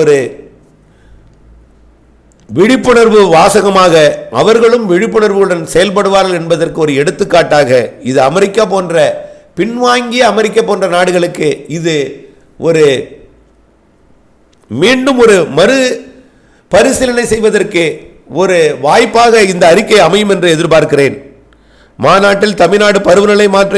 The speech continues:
இயக்கத்தின் சார்பிலே காலநிலைக்கு ஏற்ற வாழ முதலமைச்சர் வெளியிட்டிருக்கக்கூடிய இந்த மா-, அறிவிப்பு இந்த மாநாட்டில் யார் யாரெல்லாம் கலந்துக்கிட்டாங்கன்னு பார்த்தீங்கன்னா, பல்வேறு உலகத் தலைவர்கள் கலந்து கொண்டிருக்கிறார்கள்.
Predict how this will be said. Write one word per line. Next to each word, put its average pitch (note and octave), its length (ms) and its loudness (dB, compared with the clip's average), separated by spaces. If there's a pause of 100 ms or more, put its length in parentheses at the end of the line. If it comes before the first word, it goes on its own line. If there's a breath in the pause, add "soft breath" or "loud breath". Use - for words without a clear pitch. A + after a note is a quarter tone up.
(120)
இயக்கத்தின் G3 580 0 (100)
சார்பிலே F#3+ 420 4 (480 loud breath)
காலநிலைக்கு G3 560 2 (100)
ஏற்ற G3+ 280 0
வாழ F#3+ 200 4 (680 loud breath)
முதலமைச்சர் G3 520 0
வெளியிட்டிருக்கக்கூடிய F#3 640 0 (120)
இந்த E3 220 0
மா-, E3 260 2
அறிவிப்பு F#3+ 420 2 (1000 soft breath)
இந்த D#3+ 320 0
மாநாட்டில் F#3 600 0
யார் E3+ 220 4
யாரெல்லாம் G3+ 320 2
கலந்துக்கிட்டாங்கன்னு F#3 540 2
பார்த்தீங்கன்னா, E3 640 0
பல்வேறு A3 480 4
உலகத் G#3 300 2
தலைவர்கள் F#3+ 400 2
கலந்து F3 280 0
கொண்டிருக்கிறார்கள். D#3 640 0